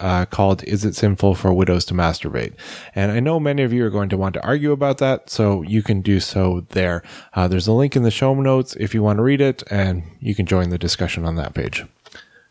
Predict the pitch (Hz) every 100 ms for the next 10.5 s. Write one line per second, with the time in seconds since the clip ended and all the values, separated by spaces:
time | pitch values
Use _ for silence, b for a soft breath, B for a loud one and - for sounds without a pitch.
0 | _ - 185 - 123 - 175 135 98 82
1 | - _ _ 110 104 104 71 107 135 127
2 | - - - _ B B B - 165 123
3 | 104 123 143 151 135 156 160 - 147 123
4 | 113 92 85 87 87 B - _ - 127
5 | 160 175 165 139 - 143 104 - 147 143
6 | 110 - 131 131 120 117 104 110 104 -
7 | 98 - 107 110 98 92 85 80 85 -
8 | - b b b b - 120 139 160 156
9 | 151 131 131 98 110 104 - 127 123 117
10 | 95 104 - 107 -